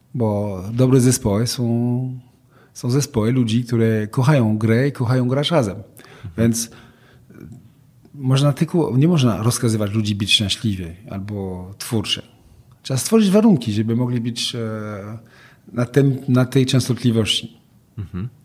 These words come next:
Speaker 1: I to jest moja praca. Nie tylko moja, <clears throat> ale moja praca jest, e, współtworzyć tego ekosystemu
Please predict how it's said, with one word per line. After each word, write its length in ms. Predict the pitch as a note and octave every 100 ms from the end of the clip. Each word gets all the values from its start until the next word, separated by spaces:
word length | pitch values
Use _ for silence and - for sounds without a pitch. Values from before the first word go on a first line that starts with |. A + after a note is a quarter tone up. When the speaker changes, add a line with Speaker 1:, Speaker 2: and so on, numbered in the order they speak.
| _ _ - -
Speaker 1:
I 40 |
to 80 | -
jest 120 | G#2
moja 160 | B2 G2
praca. 360 | F#2 F2 - - _ - E2+
Nie 80 | G2+
tylko 220 | A2 G#2+ A2
moja, 300 | D#3+ G2+ - -
<clears throat> 260 | D3 C#3 G#2
ale 100 | G#2
moja 160 | A2+
praca 320 | G#2 D3 D3+ A2
jest, 260 | G#2 - - - - - - -
e, 440 | - A2 G#2+ G2+ F2+
współtworzyć 680 | - - C#3 C3 B2+ A#2+ A#2
tego 340 | A2+ A2+ G#2
ekosystemu 760 | G2+ G#2+ G#2 - G#2 A2 C#3+